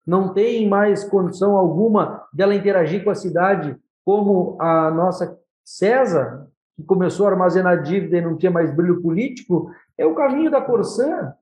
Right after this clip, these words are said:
Nos próximos anos, aí, ou o governo vende a Corsã ou vai realmente cair também num descrédito,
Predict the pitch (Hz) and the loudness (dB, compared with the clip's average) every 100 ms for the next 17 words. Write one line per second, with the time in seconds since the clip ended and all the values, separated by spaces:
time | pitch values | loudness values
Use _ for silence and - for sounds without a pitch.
0 | _ _ _ - 214 214 - 277 254 226 | _ _ _ -10 -8 -2 2 2 0 -4
1 | 190 220 254 226 208 226 247 285 226 202 | -2 -2 -2 0 0 2 2 0 -2 -2
2 | 254 247 175 226 311 285 226 220 180 220 | 0 0 0 0 0 0 -2 -2 -2 -2
3 | 254 254 196 233 240 226 214 214 247 247 | -2 -2 -2 0 0 0 0 -2 -4 -6
4 | 214 - _ - 208 196 247 214 196 226 | -10 -12 _ 0 2 2 2 2 2 -2
5 | 220 196 208 - 180 185 214 208 - 120 | 0 -2 -4 -4 -2 0 0 -2 -8 -10
6 | 113 | -10